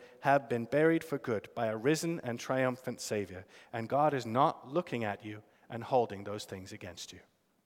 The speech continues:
When God looks at you, he sees the righteousness of your Savior, Jesus Christ. And not only that,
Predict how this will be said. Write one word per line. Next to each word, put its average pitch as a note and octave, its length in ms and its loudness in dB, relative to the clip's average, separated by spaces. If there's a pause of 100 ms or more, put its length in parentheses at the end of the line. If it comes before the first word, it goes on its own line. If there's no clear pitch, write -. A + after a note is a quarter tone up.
(1400)
When A#2 140 -4
God C#3 320 6
looks D3+ 260 -2
at - 100 -10
you, G2+ 180 -8 (100)
he B2 120 -4
sees B2+ 280 -2
the A#2 100 -6
righteousness A#2+ 600 0
of G#2 120 -10
your A#2+ 120 -4
Savior, G2 480 -2 (500)
Jesus G#2 380 -8
Christ. - 460 -14 (2500)
And B2 160 0
not D#3 160 8
only E3 240 6
that, G#2+ 260 0